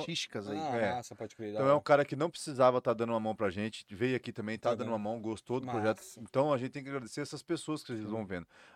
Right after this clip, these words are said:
Speaker 3: As pessoas que vieram aqui, Altares que tá participando agora, que é uma coisa diferente que a gente tá fazendo.
Speaker 2: Sim.
Speaker 3: Entendeu? Então, tipo assim, é, é, faz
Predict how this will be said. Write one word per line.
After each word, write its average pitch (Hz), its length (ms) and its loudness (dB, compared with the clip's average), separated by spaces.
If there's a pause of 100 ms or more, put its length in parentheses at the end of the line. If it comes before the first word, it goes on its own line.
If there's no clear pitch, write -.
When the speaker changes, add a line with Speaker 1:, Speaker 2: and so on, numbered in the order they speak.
Speaker 3:
As 110 300 2
pessoas 127 320 -2
que - 100 -8
vieram 113 280 6
aqui, 123 240 -4
Altares 120 440 4
que - 120 -18
tá 117 100 2
participando 110 440 -2
agora, 104 260 2
que 110 100 -4
é - 20 2
uma 104 80 2
coisa 107 140 -4
diferente 107 320 -6
que - 60 -10
a 107 40 -6
gente 95 80 -12
tá 101 100 -2
fazendo. 104 460 -2 (380)
Speaker 2:
Sim. - 140 -20
Speaker 3:
Entendeu? 107 180 -2
Então, 120 160 -2
tipo - 160 -12
assim, 147 160 -6
é, 151 140 0 (260)
é, 151 140 4
faz 143 260 4